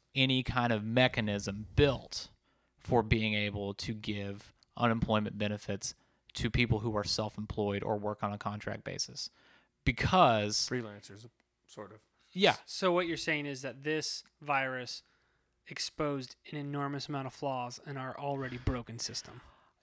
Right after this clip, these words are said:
Speaker 1: Yes, it did, but that's not
Speaker 3: <laughs>
Speaker 1: what this is that I'm talking about. So,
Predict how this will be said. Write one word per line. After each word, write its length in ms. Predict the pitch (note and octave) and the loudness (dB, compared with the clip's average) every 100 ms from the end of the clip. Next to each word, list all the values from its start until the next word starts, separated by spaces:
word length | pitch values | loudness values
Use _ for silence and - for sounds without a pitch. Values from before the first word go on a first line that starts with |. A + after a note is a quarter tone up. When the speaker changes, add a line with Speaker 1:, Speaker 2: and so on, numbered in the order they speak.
| - | 0
Speaker 1:
Yes, 720 | D#3+ B3+ B3+ A#3 - - - | 12 12 12 12 8 8 12
it 120 | A#3 D#3+ | 12 12
did, 420 | E3+ C#4+ A3 F3+ E3 | 12 12 12 12 12
but 100 | - | 12
that's 280 | F#3 F3+ G3 | 12 12 12
not 220 | G#3 E3+ | 12 12
Speaker 3:
<laughs> 20 | |
Speaker 1:
what 180 | F3+ C#3 | 12 12
this 300 | D#3 D#3 - | 10 10 6
is 380 | - D#3+ C#3+ B2 | 8 10 10 8
that 100 | A#2 | 6
I'm 120 | A2+ | 6
talking 380 | A#2 C#3 C#3 A2+ | 10 10 12 6
about. 300 | G2+ G2+ G2+ | 6 8 6
So, 380 | - C3+ B2+ | 10 12 12